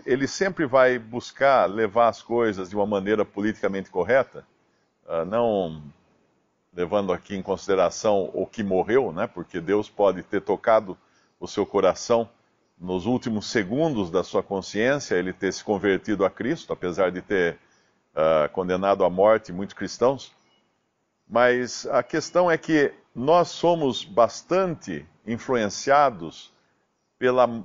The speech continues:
pela maneira do mundo que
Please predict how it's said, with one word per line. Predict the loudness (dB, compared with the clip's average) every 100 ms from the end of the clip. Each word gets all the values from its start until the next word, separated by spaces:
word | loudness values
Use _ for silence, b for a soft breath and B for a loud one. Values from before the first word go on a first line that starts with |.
| -14 -4
pela | 2 2
maneira | 2 0 0 2 4 4
do | 2 0
mundo | 0 -2 -2 -2 0 0 -2 _ _ _ _ _ _ _ _
que | 0 4 4